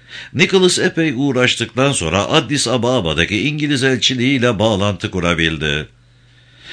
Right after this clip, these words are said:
"Ben Sir Nicholas Quentin Harper, İngiltere'den arıyorum. Askeri ateşiniz Bay Geoffrey Tennant'la görüşebilir miyim?"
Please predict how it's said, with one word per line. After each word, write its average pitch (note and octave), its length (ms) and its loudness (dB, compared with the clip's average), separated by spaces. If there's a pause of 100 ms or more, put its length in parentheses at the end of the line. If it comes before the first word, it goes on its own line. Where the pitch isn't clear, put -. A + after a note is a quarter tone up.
(160)
"Ben E3+ 260 6
Sir F3 340 4
Nicholas E3 380 2
Quentin D#3 480 0
Harper, A2 420 2
İngiltere'den A2 680 2
arıyorum. E2+ 580 0 (260)
Askeri E3 560 4
ateşiniz F2+ 680 0
Bay A#2+ 200 4
Geoffrey D3+ 520 2
Tennant'la D3+ 460 0
görüşebilir D3 600 2
miyim?" E2 420 0